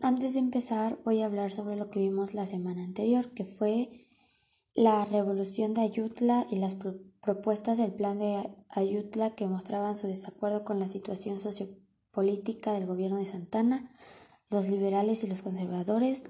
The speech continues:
la reforma liberal y las leyes de reforma, y por último la guerra de reforma que fue en el contexto político, el tratado de Maclean Ocampo, el tratado de Mon Almonte, de Miramón, y que Miramón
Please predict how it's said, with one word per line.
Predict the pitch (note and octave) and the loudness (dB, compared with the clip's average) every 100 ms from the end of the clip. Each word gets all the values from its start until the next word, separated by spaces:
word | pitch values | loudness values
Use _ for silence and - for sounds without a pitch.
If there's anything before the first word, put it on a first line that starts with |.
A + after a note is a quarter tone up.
| - | -2
la | F#3+ F#3 | 0 2
reforma | F#3 F#3 G3+ G#3 | 0 -2 -2 0
liberal | G#3 G3 F#3+ G3+ A3+ A4 | 0 2 2 2 2 2
y | G3 | 2
las | F#3 | 0
leyes | F#3 F#3+ F#3+ | 0 2 2
de | F#3+ | 0
reforma, | F3+ F#3 - A#3+ C4+ C#4+ D4+ - - - - | -4 -8 0 2 4 2 -2 -12 -20 -12 -2
y | B3+ | 0
por | - C4 | 2 2
último | B3 B3+ B3 B3+ B3+ | 2 2 2 4 4
la | G#3+ | 2
guerra | G3+ G#3 G#3 G#3+ G#3 | 2 -2 -2 -2 0
de | G3+ | 0
reforma | F#3+ F#3+ - A3 A3+ A#3+ A#3+ | 0 -2 -2 2 4 2 0
que | G3 | -6
fue | F#3+ G3+ | -4 -4
en | G#3 | -4
el | G3+ | -4
contexto | G3 F3+ F#3+ - F#3+ | -4 -4 -4 -4 -6
político, | G3 F#3 - - A#3+ - A#3+ A#3 A#3+ | -2 -2 -2 -4 -6 -2 0 2 2
el | F#3+ F#3 | 2 2
tratado | F#3+ F#3+ G3+ G3+ G3+ | 0 0 0 0 2
de | F#3+ F#3+ | 0 0
Maclean | F#3 F#3 G3 G3+ G3 | -2 -2 0 0 0
Ocampo, | F#3 G#3 G#3+ A3+ B3+ B3+ - - - - - _ | -2 -2 0 0 0 -2 -4 -20 -20 -20 -20 _
el | A3+ G#3 | 2 2
tratado | G3 G3 G3 G#3 G#3 G#3 | 2 0 2 2 2 2
de | G3 F#3+ F#3+ F#3 F#3 - - | 2 2 2 0 -2 -4 -8
Mon | - G3+ G3+ G3+ | -2 0 2 2
Almonte, | F#3+ F#3 G3 G#3+ A3 A#3+ B3 B3+ C4 - - - _ _ _ _ | 2 2 0 -2 -2 0 2 0 -4 -12 -20 -20 _ _ _ _
de | - G3+ G3 | 2 4 6
Miramón, | G3 F#3+ F#3 F#3 G3+ A3 A3 | 4 4 4 2 2 0 2
y | - A3+ | 4 4
que | A3+ A#3+ | 6 4
Miramón | A#3 A3 G#3 G#3 A3 A#3 - | 4 4 2 0 0 0 -4